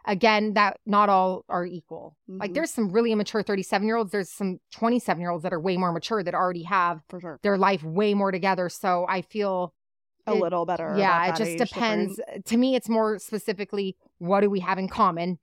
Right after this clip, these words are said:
Speaker 1: Biggest, first and foremost. And where are you at in life? And does that align with where I'm at?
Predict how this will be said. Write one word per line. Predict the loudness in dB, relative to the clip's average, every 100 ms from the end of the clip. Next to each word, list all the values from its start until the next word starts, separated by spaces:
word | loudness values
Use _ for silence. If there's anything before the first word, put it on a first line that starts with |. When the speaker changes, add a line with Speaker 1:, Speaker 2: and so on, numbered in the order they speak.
| _
Speaker 1:
Biggest, | 2 4 2 -2 -6
first | -2 -2 -4
and | -4
foremost. | -2 -2 -4 -6 -10 -20 _ _ _ _
And | -2 0 0 -4 0
where | 2 4
are | 2
you | 2 2
at | 4 4 2 _
in | -2 -2 0
life? | 0 0 -2 -8
And | -8 -6
does | -2
that | 0 2
align | 2 -2 -4
with | -8 -10
where | -8 -8
I'm | -8
at? | -12